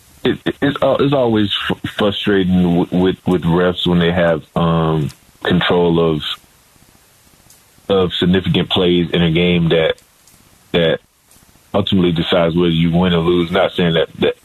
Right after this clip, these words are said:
that their call would have, have changed the outcome, um, but it, it definitely is frustrating, but that, that's also out of our control. So we try to do the thing, we try to control the things that we can control in a game and, and try not to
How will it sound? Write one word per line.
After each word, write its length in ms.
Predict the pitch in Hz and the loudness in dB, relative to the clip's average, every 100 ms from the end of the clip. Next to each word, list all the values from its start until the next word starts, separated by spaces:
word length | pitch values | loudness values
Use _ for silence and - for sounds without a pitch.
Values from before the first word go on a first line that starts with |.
| - | -4
that 160 | 90 - | -2 -2
their 240 | - 92 78 | -2 -2 -2
call 460 | - 95 92 87 87 | 0 0 2 2 0
would 140 | 85 | 0
have, 260 | 85 78 73 _ _ _ _ _ _ _ _ - | 0 -2 -6 _ _ _ _ _ _ _ _ -4
have 120 | 87 | -2
changed 260 | 113 101 - | 0 -2 0
the 80 | |
outcome, 600 | 95 - - 87 82 85 - - | 0 0 -2 0 0 -2 -6 -6
um, 400 | 87 87 82 82 | -2 0 2 2
but 220 | 87 87 _ - | 2 0 _ -4
it, 180 | 95 87 | 0 0
it 120 | 90 | 0
definitely 640 | 98 101 98 95 90 85 82 95 - _ - | 0 0 0 2 2 0 -2 -10 -12 _ -6
is 120 | 92 | -4
frustrating, 720 | - 101 - 107 104 101 98 | -2 -2 0 0 0 0 0
but 240 | 92 87 - _ _ _ _ _ - | 2 0 -4 _ _ _ _ _ -4
that, 200 | 110 104 | 0 0
that's 200 | 110 90 | 0 0
also 320 | 110 107 98 | 0 0 0
out 140 | 98 | 2
of 80 | 95 | 2
our 100 | 90 | 0
control. 500 | 90 87 98 87 82 | -2 -2 0 0 -2
So 300 | - 87 85 - - - - | -2 0 -2 -6 -20 -18 -4
we 100 | 107 | -4
try 180 | 117 107 | 0 0
to 80 | 98 | 0
do 120 | 101 | 0
the 80 | 95 | 0
thing, 380 | 101 95 92 98 | 0 0 0 0
we 120 | 107 | 0
try 140 | 120 | 0
to 60 | 98 | -2
control 320 | 95 90 101 | -2 -2 0
the 80 | 95 | 0
things 240 | 95 95 92 | 0 0 0
that 80 | |
we 100 | 90 | 0
can 140 | 92 87 | -2 -2
control 560 | 92 82 101 98 95 | -2 0 0 2 0
in 140 | - 90 | 0 0
a 40 | |
game 460 | 87 92 95 95 87 | 2 2 0 0 0
and, 240 | 85 80 - - - | 0 -2 -6 -18 -8
and 100 | - 85 | -4 -2
try 180 | 104 | 0
not 260 | 98 92 85 | 0 0 0
to 460 | 95 90 82 78 | 0 0 2 0